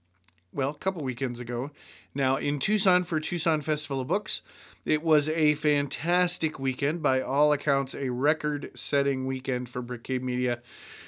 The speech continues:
Um, thank you to everybody that kinda saved up for, to catch up their book collection with the latest books that we had released. Uh, it was just a great weekend all around,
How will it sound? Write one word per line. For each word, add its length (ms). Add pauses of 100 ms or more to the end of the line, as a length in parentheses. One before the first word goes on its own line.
(320)
Um, 280
thank 340
you 80
to 160
everybody 560
that 220
kinda 260
saved 440
up 300
for, 420
to 180
catch 340
up 200
their 140
book 220
collection 640
with 180
the 100
latest 440
books 240
that 120
we 140
had 160
released. 640 (460)
Uh, 80 (120)
it 120
was 160
just 160
a 40
great 200
weekend 340
all 140
around, 500